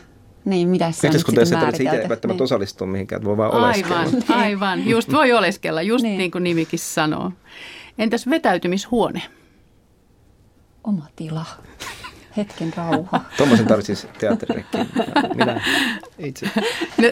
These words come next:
Speaker 3: nää kaikki liittyy aikaan. Siis avokonttoreiden yhteydessä oleva huone, jota voi käyttää puhelimessa puhumiseen tai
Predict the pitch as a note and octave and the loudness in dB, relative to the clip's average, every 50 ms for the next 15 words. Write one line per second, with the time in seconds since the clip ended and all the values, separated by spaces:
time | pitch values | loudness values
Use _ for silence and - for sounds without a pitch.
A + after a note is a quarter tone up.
0 | - B3+ D4+ D4+ D#4 E4 D4+ C#4 - C#4 B3+ B3+ B3 B3+ - A3 G#3+ A3+ A#3+ A#3+ | 6 4 4 4 6 4 4 4 4 4 4 4 2 2 0 0 2 2 4 4
1 | G3+ F#3 - - F3+ E3+ E3+ D#3+ - E3+ - - - - C4 C#4+ C4 G#3 - - | 2 2 0 0 0 0 0 0 -2 -2 -2 -4 -2 0 2 2 2 2 0 0
2 | F#3 F3 F#3 - - F3+ F#3 F3+ F3+ F#3 F3+ F#3+ G3 F#3+ - - - D#3 D#3 - | -2 -4 -4 -4 -4 -2 -2 -2 -2 -2 0 0 -2 -2 -2 -4 -4 -2 -2 -2
3 | F#3+ - - D#3+ D#3+ E3 E3 F3 G3 A3 A#3 A3+ G3+ E3+ E3 D#3 - - _ - | -2 -2 0 0 0 2 0 0 2 2 4 2 2 2 0 -2 -4 -6 _ -6
4 | E3 F3+ D#3 - F3+ F3+ G#3 B3 A#3+ G#3 - - A3 G#3 F#3 - _ _ - F3 | -4 -4 -2 -2 -2 -2 0 0 0 0 0 0 0 0 0 -2 _ _ -2 0
5 | D#3+ D#3+ - - _ - A#3+ A3+ A3 G3 E3 D#3+ D#3 D#3+ F3 - - G3+ - - | 0 0 -2 -6 _ -2 0 0 2 2 0 0 -2 -4 -6 -6 -6 -6 -4 -4
6 | C#4+ C4+ B3+ A3+ G3+ F#3+ G3 - F#3+ F#3+ F#3 F3+ - F#3+ G3+ F#3+ F3+ - | -2 0 0 2 0 0 0 0 0 0 -2 -2 0 0 0 0 0 -4